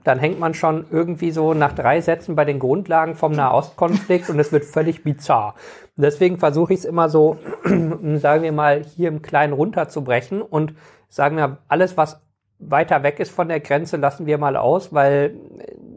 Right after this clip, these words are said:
dann kommen wir zu nix. Und also in dieser Ecke Syriens war es halt so, dass die Kurden, in dem Fall die J P G, also so eine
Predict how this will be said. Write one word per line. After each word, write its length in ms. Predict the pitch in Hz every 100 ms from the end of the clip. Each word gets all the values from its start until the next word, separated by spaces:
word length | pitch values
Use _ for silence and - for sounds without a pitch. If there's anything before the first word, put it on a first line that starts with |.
| - -
dann 400 | 151 147 143 143
kommen 240 | 143 143
wir 120 | 143
zu 120 | -
nix. 320 | 127 104 - - - - - _ _ -
Und 320 | 151 151 156 _ _ _ _ _ _ _ -
also 340 | - 143 127
in 200 | - 170
dieser 540 | 180 165 160 156 156 - _ -
Ecke 420 | 147 156 117 107 _
Syriens 680 | 135 127 123 113 98 98 -
war 140 | 127
es 100 | 135
halt 160 | 131 117
so, 200 | 135 185
dass 280 | 143 139 -
die 340 | 127 120 117 _
Kurden, 460 | - 165 202 220 269
in 220 | - 120
dem 220 | 127 151
Fall 300 | - 139 135
die 420 | 127 127 123 123 123
J 200 | 143 120
P 140 | 120 120
G, 280 | 127 202 285 - -
also 240 | 131 123
so 100 | 120
eine 320 | 120 120 117